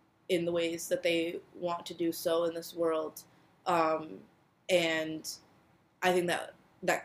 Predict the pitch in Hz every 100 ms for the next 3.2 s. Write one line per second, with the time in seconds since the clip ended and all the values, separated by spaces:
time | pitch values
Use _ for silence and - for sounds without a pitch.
0 | - 185 180 170 170 165 - 175 165 160
1 | 160 147 160 - 156 156 147 147 - 170
2 | 151 147 147 - 175 180 180 160 156 165
3 | 160 160